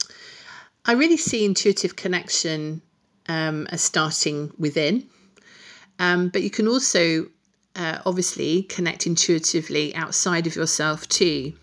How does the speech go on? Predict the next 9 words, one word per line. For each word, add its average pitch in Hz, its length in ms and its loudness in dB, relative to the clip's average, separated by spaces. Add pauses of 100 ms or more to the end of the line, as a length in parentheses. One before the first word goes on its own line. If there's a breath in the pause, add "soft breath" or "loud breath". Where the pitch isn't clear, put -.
(580 soft breath)
And 208 420 2
looking 277 400 0
within 196 420 2
first, 160 720 -4 (280 loud breath)
looking 226 340 2
at 190 140 4
our 175 420 2 (120)
pie, 160 640 0 (800 loud breath)
um, 180 220 2